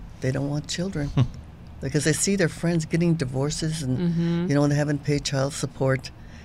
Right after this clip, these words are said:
Speaker 1: and all of that. It's a generation that's not getting married.
Speaker 3: Mm-hmm.
Speaker 1: Yeah.
Speaker 2: Uh, is it because they don't wanna bring children into the world?
Speaker 1: Yeah.
Speaker 2: That's,
Speaker 1: My
Speaker 2: mm-hmm.
Speaker 1: son said, "I don't wanna bring no children in the world so they can suffer, get on drugs or whatever." He said, "I don't wanna bring any children in the world."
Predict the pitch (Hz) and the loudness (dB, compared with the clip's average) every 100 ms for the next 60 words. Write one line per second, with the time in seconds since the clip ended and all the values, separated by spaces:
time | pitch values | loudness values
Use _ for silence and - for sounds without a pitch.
0 | - - 143 139 143 139 135 135 - - | -16 -4 2 2 2 0 0 -4 -6 -16
1 | - - - - 160 160 - 170 160 160 | -16 -16 -10 -4 -2 0 2 4 4 2
2 | 160 156 143 - 160 165 170 170 165 196 | 2 -2 -2 -2 -2 0 0 2 2 0
3 | 175 131 - 190 185 185 175 180 131 139 | -2 -6 -6 -4 -2 0 0 0 0 -4
4 | 117 - 120 123 143 143 147 135 131 131 | -4 -6 -2 2 4 6 6 6 4 4
5 | 127 120 127 123 117 117 117 113 - 120 | 6 6 8 6 6 4 4 4 4 2
6 | 117 107 104 107 107 98 101 104 110 143 | 4 2 0 2 4 6 6 6 6 6
7 | 120 - - - - - 139 80 147 143 | 4 2 -4 -4 -8 0 2 4 6 6
8 | - 117 143 143 135 127 139 135 131 - | 4 2 2 4 2 2 2 2 0 -2
9 | 131 123 120 120 123 120 127 - - - | -2 0 0 0 0 0 -2 -10 -16 -16
10 | - 131 127 123 123 - 127 123 120 123 | -6 -2 -2 -2 -2 0 0 -2 0 0
11 | 117 120 123 120 123 120 117 113 117 123 | 2 0 0 -2 -2 -4 -4 -2 -4 -4
12 | - 107 113 120 120 117 117 120 120 - | -6 -4 -4 -4 -4 -6 -6 -4 -6 -6
13 | 110 107 120 - 107 110 104 120 | -6 -6 -8 -6 -6 -4 -6 -8